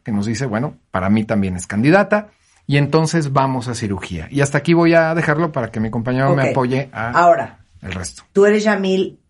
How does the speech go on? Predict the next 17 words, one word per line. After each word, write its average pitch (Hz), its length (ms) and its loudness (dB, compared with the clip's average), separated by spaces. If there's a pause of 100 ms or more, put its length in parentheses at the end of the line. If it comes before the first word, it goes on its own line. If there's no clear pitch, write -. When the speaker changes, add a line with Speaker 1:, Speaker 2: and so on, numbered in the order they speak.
(120)
Speaker 2:
neurólogo. 175 800 2
Speaker 1:
Neurólogo. 107 240 2
Speaker 2:
El 170 180 2
neurólogo 202 460 0 (120)
no 170 120 -2
opera. 151 340 -6 (480)
Speaker 1:
El 143 100 2
neurólogo 202 380 6
no 175 120 2
opera. 170 300 2
Lo 190 160 0
que 139 80 -2
hacemos 160 380 0
adentro 143 260 0
del 151 80 -10
quirófano 139 560 0
es 139 280 -2